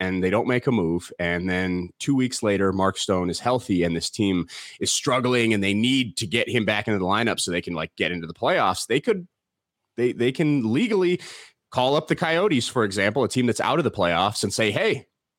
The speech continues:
we'll give you a player with term. You're not gonna be able to use him this year, but your season's over anyways. It doesn't matter. Let's,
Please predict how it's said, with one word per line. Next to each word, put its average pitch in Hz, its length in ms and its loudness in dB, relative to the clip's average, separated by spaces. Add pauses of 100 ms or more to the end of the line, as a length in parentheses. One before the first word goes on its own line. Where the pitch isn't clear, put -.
(280)
we'll 147 100 0
give 202 180 2
you 208 80 2
a 185 60 2
player 190 360 2
with 143 220 0
term. 175 500 0 (120)
You're 107 320 -2
not 185 140 2
gonna 214 80 2
be 208 60 0
able 202 100 0
to 160 60 -2
use 156 200 0
him 131 80 2
this 123 200 0
year, 110 200 2
but 110 240 0
your 117 160 0
season's 113 400 0
over 92 240 2
anyways. 127 400 0
It - 20 -4
doesn't 90 260 -2
matter. 113 300 0
Let's, 110 300 0